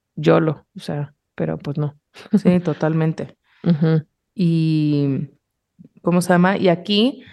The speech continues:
Speaker 2: pues sí, ya para como cerrar el, el tema e ir concluyendo, también vale la pena tomar en cuenta que hay poca información y poca regulación.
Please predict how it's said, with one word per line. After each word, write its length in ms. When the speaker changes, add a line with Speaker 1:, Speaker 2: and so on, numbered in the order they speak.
Speaker 2:
pues 140
sí, 180
ya 140
para 260
como 480
cerrar 680
el, 220
el 180
tema 340
e 100
ir 200
concluyendo, 800
también 280
vale 200
la 160
pena 520
tomar 240
en 80
cuenta 260
que 80
hay 140
poca 220
información 800
y 100
poca 260
regulación. 680